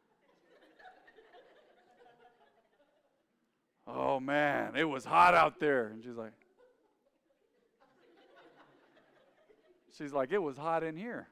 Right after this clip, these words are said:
over the stove and over everything." And I know not every woman is, is staying at the house to raise kids and stuff, but hey, even the modern woman is powerful. They raise kids and work and outside of the home. But hey, there's plenty of work at the house, right, ladies?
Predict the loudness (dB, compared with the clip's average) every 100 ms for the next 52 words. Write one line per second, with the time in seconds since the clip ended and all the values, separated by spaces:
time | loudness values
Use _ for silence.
0 | _ -6 -4 -6 0 6 8 6 4 0
1 | 2 4 4 2 -2 -6 4 6 8 8
2 | 10 10 8 6 4 4 2 0 -8 _
3 | _ _ _ -20 _ -2 0 2 4 6
4 | 4 6 8 8 4 0 2 2 4 4
5 | 2 -4 4 6 6 4 -20 _ _ _
6 | _ 4 8 8 8 2 0 4 6 4
7 | 0 -2 -4 -6 -2 0 -2 -4 -16 -20
8 | _ 2 4 4 2 2 2 2 0 2
9 | 0 -2 -14 _ _ -10 -8 -6 0 4
10 | 4 4 6 8 8 4 4 2 -2 0
11 | 4 6 8 8 6 4 8 10 10 10
12 | 8 6 2 4 6 8 6 6 6 6
13 | 6 4 2 -6